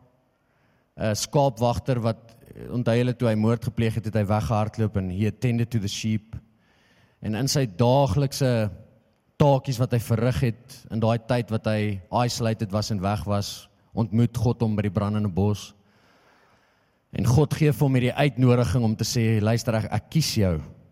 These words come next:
om, om, om my volk, om die verlosser te wees vir my volk. Gaan na Farao toe." En wat, wat so interessant is, Moses is so insecure in homself, nê? Baie mense sê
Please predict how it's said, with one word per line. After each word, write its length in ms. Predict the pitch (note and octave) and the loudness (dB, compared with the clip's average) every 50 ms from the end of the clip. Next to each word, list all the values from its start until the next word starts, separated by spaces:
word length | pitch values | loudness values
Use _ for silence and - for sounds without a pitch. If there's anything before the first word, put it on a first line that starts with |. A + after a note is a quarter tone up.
| _ _ _ _ - _ _ _ _ - | _ _ _ _ -20 _ _ _ _ -4
om, 140 | A#2+ A#2+ A#2 | -2 0 0
om, 200 | G#2+ G#2+ G#2+ - | 2 0 0 -2
om 100 | - A#2 | -2 0
my 120 | A2+ A2 G#2+ | 0 0 0
volk, 480 | - - - C#3+ C3+ C3+ B2+ - - | -2 -2 -2 0 2 2 0 -2 -2
om 120 | D#2+ A#2 A2+ | -2 -2 -2
die 120 | G#2 G#2 | -2 -2
verlosser 600 | - - G#2 G2+ G#2+ A#2+ A#2+ - - B2+ A2 G#2 - - | -2 0 2 2 2 2 2 0 -2 -2 -2 -4 -6 -6
te 80 | - | -6
wees 320 | F#2 F2+ G#2 G#2 G#2 - - | -2 0 0 0 0 -2 -4
vir 100 | G#2 F2+ | -4 -2
my 100 | F2 F2 | -2 -2
volk. 560 | - - - A2 F#2+ D2+ - - - - - _ _ _ _ _ | -2 -2 -2 0 0 -2 -4 -8 -16 -20 -20 _ _ _ _ _
Gaan 360 | _ - - C#3+ C#3+ C#3+ C3+ B2 | _ -8 -6 -4 -2 -2 -2 -2
na 120 | A#2+ A2 | -2 -2
Farao 380 | G#2+ - - A#2+ A#2+ A#2+ A2+ G#2 | -4 -2 -2 0 0 0 0 -2
toe." 240 | - - E2 C2+ F2+ - - _ _ _ _ - - - - - - | -4 -6 -8 -10 -10 -12 -18 _ _ _ _ -20 -20 -20 -20 -20 -6
En 120 | - A2 A#2+ | -4 0 2
wat, 220 | C#3 D3 A#2+ - | 2 0 0 -2
wat 160 | - B2 B2 - | -2 -2 0 2
so 80 | G3 F#3+ | 2 2
interessant 500 | F3+ D#3 F3 - - F#3 F3 E3+ D3+ D#3+ | 2 2 0 2 2 2 2 2 2 0
is, 120 | D3 - | 0 2
Moses 560 | C3+ C#3 C#3+ D#3 E3+ E3+ - - F3+ - - | 4 4 6 6 6 4 4 2 0 0 0
is 100 | D#3+ C#3 | 0 0
so 220 | - - - F3+ E3+ E3+ E3+ E3 E3 D#3+ D#3 D3+ C3+ A#2+ - - _ | 0 2 2 4 4 4 4 4 4 4 4 2 0 -2 -8 -8 _
insecure 560 | D3+ E3 D#3+ - D3+ C#3+ - D#3+ D#3+ D#3 D3+ D3 | 0 0 0 0 -2 -2 0 0 0 2 2 2
in 80 | C#3 | 0
homself, 500 | B2+ B2+ - - D3 C3 A#2 F#2 F2+ - - | 0 0 0 0 0 2 2 0 -2 -4 -4
nê? 180 | F#2+ G#2 A2 G#2 | -2 -2 0 2
Baie 240 | G2+ A2+ C3 C#3+ D3 | 2 4 4 4 2
mense 300 | D3 C#3+ C#3+ C#3 - C3+ | 2 0 0 0 -2 -2
sê 460 | A2+ - - D3+ C#3+ C#3 C#3 C3 A#2 | -2 -2 0 0 2 2 0 0 -2